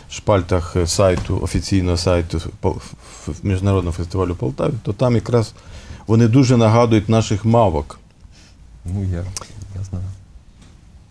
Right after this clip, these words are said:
Speaker 2: Так, м-, мені, в мене з-, запитання все одно, е, знову ж таки,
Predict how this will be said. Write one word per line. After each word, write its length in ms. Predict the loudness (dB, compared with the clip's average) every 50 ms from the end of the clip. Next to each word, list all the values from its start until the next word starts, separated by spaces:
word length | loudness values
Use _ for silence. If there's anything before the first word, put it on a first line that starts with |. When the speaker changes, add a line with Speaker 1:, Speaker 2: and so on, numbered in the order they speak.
| -20 -20 -20 -20 -20 -20 -20 -18 -16 -16 -16 -16 -20 -20 -20 -20 -20 -20 -20 -20 _ -20 -20 -4
Speaker 2:
Так, 220 | -2 -2 -2 0 0
м-, 140 | 0 2
мені, 280 | 4 4 6 6 4 4
в 40 | 4
мене 260 | 4 4 4 4 4
з-, 180 | 4 2 2 2
запитання 520 | 0 0 0 -2 -2 0 2 2 2 2
все 160 | 0 0 0 2
одно, 260 | 2 4 2 2 0 -2 -4 -2
е, 460 | 0 0 2 2 2 0 0 -2 0
знову 180 | 0 0 0
ж 80 | 0 -2
таки, 240 | -4 -4 -4 -4